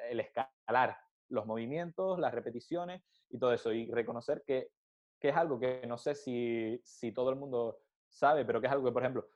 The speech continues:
nosotros aprendemos en la carrera, que es que todo el mundo es diferente, y tú lo que para mí puede ser un entrenamiento espectacular, para ti no lo es,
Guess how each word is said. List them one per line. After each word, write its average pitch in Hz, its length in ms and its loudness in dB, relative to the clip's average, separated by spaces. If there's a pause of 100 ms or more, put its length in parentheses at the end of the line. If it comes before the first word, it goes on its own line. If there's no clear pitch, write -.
(120)
nosotros 117 600 -2
aprendemos 127 500 0
en 113 60 -4
la 113 100 2
carrera, 127 300 2 (380)
que 131 120 2
es 127 100 -4
que 113 160 -4 (180)
todo 165 300 2
el 170 60 -2
mundo 175 300 -4
es 156 60 -6
diferente, 143 640 -6
y 113 120 -10 (100)
tú 151 420 2
lo 135 220 4
que 127 140 0
para 127 220 4
mí 139 120 -4
puede 151 320 0
ser 151 240 2
un 151 180 -2
entrenamiento 139 1900 4
espectacular, 131 640 2
para 170 300 4
ti 147 140 -4
no 131 100 -2
lo 117 160 2
es, 151 160 2